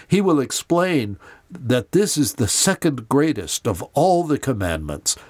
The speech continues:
that have been given by Jehovah. Then he moves on to talk about sexuality. "You have heard the commandment that says,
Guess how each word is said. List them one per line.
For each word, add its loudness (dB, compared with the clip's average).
that 2
have 0
been -2
given 0
by -2
Jehovah. -2
Then 2
he 4
moves 0
on 0
to -6
talk -2
about -2
sexuality. -2
"You 6
have 2
heard 2
the -2
commandment 0
that 0
says, 2